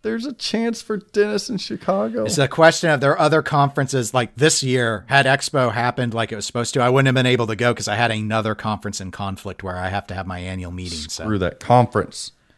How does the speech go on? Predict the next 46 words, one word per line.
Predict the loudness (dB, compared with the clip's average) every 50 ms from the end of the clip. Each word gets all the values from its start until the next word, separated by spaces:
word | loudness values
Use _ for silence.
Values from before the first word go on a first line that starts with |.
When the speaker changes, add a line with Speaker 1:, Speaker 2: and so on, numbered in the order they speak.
| _ _ _ -4
Speaker 2:
I | -2 -2
can't, | 0 2 4 4 4
I | 4
can't. | 2 2 0 -2 -2 -2
It's | -2 0 0
in | 2
the | 2 4
bylaws. | 4 4 4 4 2 0 -4 -6 -8 -8
I |
gotta | -10 -10 -12
follow | -10 -10 -10 -10 -10
the | -10
rules. | -12 -6 -2
Speaker 1:
See | -2 0 0 0
you | -2 -2 -4 -4
somewhere | -6 -6 -6 -6 -6 -6 -6
else. | -8 -10 -14 -16 -20 _ _ _ _ -20 -12 _ -2
In | 0
happier | 2 4 6 6 6 6 4 4 4 6
news, | 6 6 6 6 6 6 4 4 0 -4 -12 _ _ _ _ _ _ _ _ _ _
our | -4 -2
very | 0 2 4 4 4 4 2 2
own | 2 2 4 4 2 2 0 -2 -4 -8
correspondent, | -8 -6 -4 -4 -4 -2 -2 -2 0 0 0 0 -2 -4 -6 -12 -14 -10
Matt | -8 -8 -6 -6 -6 -6 -4 -4
Morrison, | -4 -2 -2 -2 -4 -6 -6 -4 -4 -2 -2 -4 -6 -8 _ _ _ _ _ _ _ _
for | _ -4 -2 -2 -2
Chicago | -4 -4 -4 -2 -2 -2 -2 -2
Gaming | -2 0 0 0 0 -2
Company, | 0 0 0 0 0 0 0
kinda | 2 2 4 4
dropping | 4 6 6 6 8 6 6 4
bombs | 6 4 4 4 2 2
here | 2 2 2
at | 2
the | 2 2
end | 2 2 2
of | 2
the | 0 0
year. | 0 2 2 0 0 -2 -6 _ _ _ _ -2
I | 0
was | 2 4
like, | 4 4 4
"Whoa, | 6 10 10 12 12 10 10 6 0 -6 _ _ _
careful | 0 2 4 4 4 4 4
there, | 4 6 4 4 4 2 0 -4